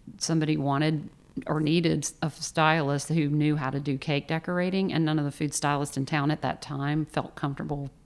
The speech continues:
with the frosting techniques. And so they said, "You need to find somebody who can make cakes."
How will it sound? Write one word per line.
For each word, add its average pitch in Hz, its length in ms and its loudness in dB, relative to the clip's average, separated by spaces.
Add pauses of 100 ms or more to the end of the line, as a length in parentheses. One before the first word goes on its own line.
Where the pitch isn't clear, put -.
with 147 220 -6
the 131 80 -6
frosting - 580 -2
techniques. 165 580 0 (640)
And 156 120 0
so 160 100 0
they 147 160 2
said, 151 240 -2
"You 180 140 2
need 269 160 4
to 170 80 2 (240)
find 151 240 0
somebody 151 200 2
who 147 60 0
can 139 140 -2
make 135 180 -2
cakes." - 580 -6